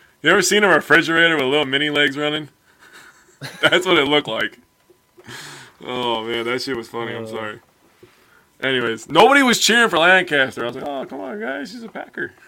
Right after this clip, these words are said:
Speaker 1: <laughs> Anyways, the defense,
Speaker 2: Uh.
Speaker 1: ah, they were very much better in the second half. I'll say that.
Speaker 2: Yes. Yeah. Much, much better. Um, no, really no penalties in the second half, which is always good to hear. Um,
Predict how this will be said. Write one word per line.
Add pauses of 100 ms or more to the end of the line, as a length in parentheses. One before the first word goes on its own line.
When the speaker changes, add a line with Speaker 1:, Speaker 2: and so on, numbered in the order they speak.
(680)
Speaker 1:
<laughs>
Anyways,
the
defense,
Speaker 2:
Uh.
Speaker 1:
ah, (360)
they
were
very
much
better
in
the
second
half.
I'll
say
that.
Speaker 2:
Yes. (100)
Yeah. (540)
Much,
much
better. (400)
Um, (100)
no, (380)
really
no
penalties
in
the
second
half,
which
is
always
good
to
hear. (460)
Um,